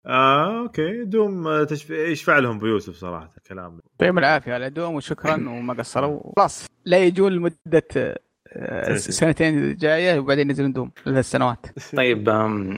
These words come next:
Speaker 3: عندي خبر، مو، مو خبر، معلومة، يا، يا ريت تستفيدون منها. آم، اللي يقول لك يوبي سوفت، أول مرة بقول خبر، م-، يعني إيجابي لها. آم، عندهم مبادرة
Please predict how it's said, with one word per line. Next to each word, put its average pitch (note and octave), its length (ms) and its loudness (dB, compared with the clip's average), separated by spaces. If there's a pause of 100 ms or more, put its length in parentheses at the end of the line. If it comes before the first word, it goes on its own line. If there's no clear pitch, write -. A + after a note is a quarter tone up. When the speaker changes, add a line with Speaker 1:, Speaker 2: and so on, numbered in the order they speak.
(140)
Speaker 3:
عندي A#2 400 2
خبر، A#2 380 0
مو، F3+ 160 -4
مو E3 180 0
خبر، G2+ 320 -2
معلومة، A2+ 540 0
يا، G2+ 140 0
يا G#2+ 340 2
ريت A2 240 0
تستفيدون G#2 420 -4
منها. G2 680 -2 (160)
آم، F2+ 240 -6 (100)
اللي G#2+ 180 2
يقول A2+ 160 2
لك A2+ 300 -2 (840)
يوبي C#3+ 260 0
سوفت، D3 460 0
أول F3 320 0
مرة B2 180 2
بقول A2 240 0
خبر، A2+ 440 -2
م-، - 360 -8 (220)
يعني G2 320 -2
إيجابي G2 360 0
لها. F#2 220 -6 (360)
آم، A2+ 260 -2
عندهم B2+ 540 0
مبادرة B2+ 640 0